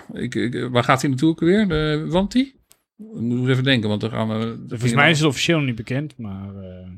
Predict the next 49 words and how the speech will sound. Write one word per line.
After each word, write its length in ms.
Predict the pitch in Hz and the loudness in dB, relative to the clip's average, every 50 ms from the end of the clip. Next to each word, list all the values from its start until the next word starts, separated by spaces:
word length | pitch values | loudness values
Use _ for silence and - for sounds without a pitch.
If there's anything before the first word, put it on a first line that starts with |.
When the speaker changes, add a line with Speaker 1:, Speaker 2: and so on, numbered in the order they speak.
| - | -10
Speaker 1:
Maar 140 | _ - 113 | _ 2 4
in 60 | 117 | 6
ieder 140 | 120 120 117 | 6 6 4
geval, 140 | 120 120 104 | 4 4 2
ik 80 | 104 95 | 4 4
denk 140 | 107 107 110 | 4 2 2
dat 80 | 123 | 0
als 140 | 117 107 - | -2 -2 -4
hij, 180 | - 113 120 - | -2 -4 -6 -4
als 120 | 113 95 | -6 -6
hij 140 | 104 110 98 | -6 -6 -6
die, 460 | 95 107 120 - 117 123 127 120 123 117 | -6 -8 -8 -8 -12 -14 -14 -14 -8 -6
dat 120 | 110 107 | 0 2
hij 140 | 113 110 107 | 2 2 4
bij 200 | 110 113 104 104 | 4 4 6 6
een 80 | 101 | 4
ploeg 240 | 90 - 120 117 - | 2 2 2 2 4
waar 120 | - 107 95 | 4 2 2
hij 80 | 98 | 2
gewoon, 640 | - - - 110 104 101 98 95 95 95 92 - - _ _ _ - - - _ - _ _ - - _ _ | 0 0 2 4 4 4 4 4 2 0 -2 -4 -10 _ _ _ -20 -20 -20 _ -20 _ _ -20 -20 _ _
eh, 240 | _ - - - - | _ -6 -2 -2 0
meer 260 | 90 95 98 98 95 | 2 2 2 2 2
zijn 140 | - - - | 2 0 0
eigen 200 | - 95 92 110 | 0 0 0 0
ding 180 | 95 101 107 104 | 0 0 0 0
kan 140 | - 110 101 | 0 -2 -2
doen, 140 | 98 95 | -2 0
dat 120 | 95 95 92 | 0 0 0
het 140 | 92 90 - | -2 -2 -2
voor 100 | - 87 | -4 -4
hem 160 | 85 90 87 | -4 -2 -4
ook 160 | 87 80 - | -6 -6 -4
zich 240 | - - 113 - - | -2 -2 -2 0 2
geen 180 | - 143 147 | 2 2 2
slechte 360 | 131 - - 117 - - 117 107 | 4 2 2 0 2 0 -4 -2
zaak 400 | 101 - - - 95 98 92 - | -2 -2 -2 2 2 2 2 0
zal 120 | - - | -8 -8
zijn, 160 | - 90 87 | -8 -6 -6
denk 180 | 85 82 82 - | -6 -8 -8 -12
ik. 200 | - - - _ _ _ - - - - - - _ - - _ | -12 -14 -14 _ _ _ -20 -20 -20 -20 -20 -20 _ -20 -20 _
Dus, 180 | - - 110 - | -14 -12 -10 -8
eh, 380 | - - 98 98 98 101 104 | -8 -6 -6 -4 -4 -2 0
iets 120 | 123 117 - | 0 0 2
minder, 200 | 123 117 113 107 | 2 0 0 0
misschien 280 | 101 - 110 107 - | 0 4 4 4 4
iets 120 | 123 117 - | 4 0 2
minder 260 | 123 117 113 110 101 | 2 2 4 2 2
druk 260 | 104 110 123 127 127 | 2 2 2 2 4
ook, 300 | 131 123 123 123 - - | 4 4 4 2 -2 -14